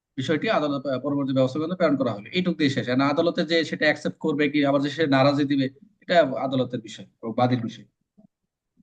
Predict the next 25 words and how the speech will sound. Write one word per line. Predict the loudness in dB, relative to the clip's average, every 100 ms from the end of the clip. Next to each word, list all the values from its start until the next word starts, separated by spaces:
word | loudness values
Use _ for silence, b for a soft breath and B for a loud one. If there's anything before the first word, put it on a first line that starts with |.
| _ _ _ _ _ _ _ _
আচ্ছা, | -2 0 -2 -6 -12 _
ছয় | 4 6
হচ্ছে | 6 6
মিথ্যা | 2 2 0
মামলা। | 2 0
তাহলে | 0 4
আমরা, | 4 4 4
আহ, | 2 0 -2 -2 -2
একে | -4 -2 -2
পড়লাম | -2 0 0
সংক্ষিপ্ত | -2 -2 -4
শিরোনাম, | -4 0 2 2 2
দুই | 0
হাজার | 2 2
আঠারো | 2 0
নামে | 0 2
অভিহিত | 0 -2 -6 -6
এটা, | -6 -6 -8 -12 -4
দুইয়ের | -2 -2
সংজ্ঞা, | -2 -2 0 0
দুইটি | -2 0
বিষয়, | 0 0 -2
একটি | -4
হচ্ছে | -6 -2
পক্ষ, | -4